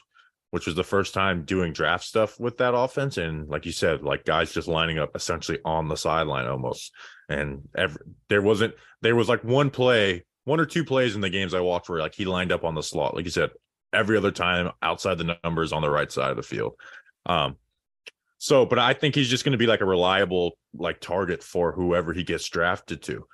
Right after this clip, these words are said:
Um, you know, like, he works routes out really well, breaking in and out of routes. Now, he doesn't sink his hips and burst out of them to get a ton of separation, but he does a good job on the sideline. Like, he wor-, he works to cornerbacks' blind spots and is able to, like, fight back on those,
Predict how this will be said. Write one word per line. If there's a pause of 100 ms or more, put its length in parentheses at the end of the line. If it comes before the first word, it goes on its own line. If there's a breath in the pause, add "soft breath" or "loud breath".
(340 loud breath)
Um, (600)
you
know,
like,
he
works
routes
out
really
well,
breaking
in
and
out
of
routes.
Now,
he
doesn't
sink
his
hips
and (100)
burst
out
of
them
to
get
a
ton
of
separation,
but
he
does
a
good
job (280 soft breath)
on
the
sideline. (300)
Like, (120)
he
wor-,
he
works
to
cornerbacks'
blind
spots
and
is
able
to,
like,
fight
back
on
those,